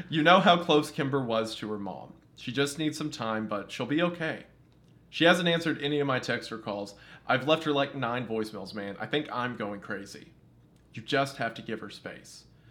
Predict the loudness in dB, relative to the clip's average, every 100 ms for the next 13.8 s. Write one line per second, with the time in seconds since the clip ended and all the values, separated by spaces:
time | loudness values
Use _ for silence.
0 | -20 -10 4 6 6 2 -2 -4 -4 -4
1 | -12 0 2 2 -2 -12 -20 _ _ -20
2 | -20 -20 -20 -10 -2 0 0 -4 -10 -20
3 | _ -2 -2 0 -2 -2 -6 -6 -8 -8
4 | -14 -16 -18 -20 -20 -20 -20 -6 -4 0
5 | 0 0 0 -2 -2 -4 -6 -6 -8 -12
6 | -14 -16 -20 _ -20 -20 -20 -20 _ -20
7 | -20 -20 -8 6 8 8 4 -2 -2 -2
8 | -2 0 0 -2 -2 -4 -4 -8 -10 -14
9 | -20 -20 -20 _ _ -4 -4 -6 -20 -8
10 | -4 -4 -4 -14 _ _ -20 -8 -8 -4
11 | -2 -2 -2 0 0 0 -2 -6 -6 -6
12 | -8 -8 -14 -14 -6 -4 -2 -2 -2 -4
13 | -4 -4 -6 -6 -6 -6 -6